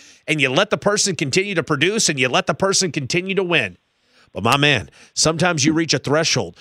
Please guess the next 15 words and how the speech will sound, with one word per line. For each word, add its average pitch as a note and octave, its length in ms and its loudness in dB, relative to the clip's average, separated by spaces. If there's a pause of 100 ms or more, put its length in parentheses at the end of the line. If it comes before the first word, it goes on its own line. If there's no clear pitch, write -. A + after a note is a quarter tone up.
(120)
Sometimes F3 560 0
you E3+ 60 -2
get D3+ 200 -2
put D#3+ 140 0
in C3+ 100 -2
a A#2 60 2
certain D3 360 0
tier. E3 280 0
You D3+ 200 -2
need D3+ 180 -2
to C#3+ 60 -8
be B2 120 -2
recognized. G#2+ 680 -2 (260)
Right E3+ 440 2
now, D#3 380 2